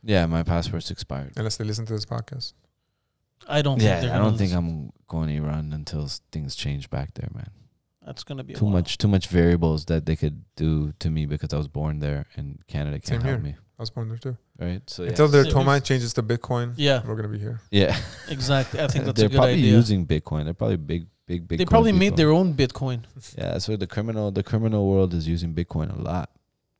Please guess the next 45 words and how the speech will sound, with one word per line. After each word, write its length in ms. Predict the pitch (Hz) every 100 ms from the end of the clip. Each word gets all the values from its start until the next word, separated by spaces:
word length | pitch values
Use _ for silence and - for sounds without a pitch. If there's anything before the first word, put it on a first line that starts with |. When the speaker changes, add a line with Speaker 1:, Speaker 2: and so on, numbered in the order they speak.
| _ _ _ _
Speaker 3:
It's 100 | -
all 140 | 131 135
about 260 | 135 135 -
Bitcoin. 420 | 147 - 143 151
Speaker 2:
Well, 140 | 117 131
it 60 |
is 200 | 135 156 127
a, 200 | 107 -
uh, 80 | - -
it 80 | 143
is, 140 | 120 123 123 -
like, 120 | 107
a 40 |
black 340 | 98 110 107 -
market 320 | 104 - -
thing. 140 | 98 - _ _ _ _ _ 82
Speaker 1:
Mm-hmm. 360 | 82 85 85 73 - _ _ _
Exactly. 380 | - 71 78 73
No 140 | 76
tracing, 440 | 80 76 78 - 76
nothing. 320 | 73 85 - - _ 123
Speaker 2:
Mm-hmm. 160 | 107 110 110 _ _ _ _
Speaker 1:
Government 360 | - 78 73 69
can't 220 | 71 71
tax 240 | - -
Speaker 3:
Yeah, 120 | 143
Speaker 1:
you. 60 | 127
Speaker 3:
but 60 | 131
Speaker 2:
That's 160 | 123
Speaker 3:
if 40 | 139
Speaker 2:
why 80 |
Speaker 3:
you 20 | 135
Speaker 2:
if 120 | 131
you 60 |
lose 160 | 120 127
your 80 | -
Speaker 1:
Nobody. 220 | 120 120
Speaker 2:
pass-, 180 | - -
Speaker 1:
It's 140 | -
just 120 | -
Speaker 2:
password, 240 | 120 147 151
Speaker 3:
Password, 240 | - 143 143
Speaker 2:
you're 100 | 147
Speaker 3:
yeah. 40 |
Speaker 2:
screwed. 280 | 123 123 110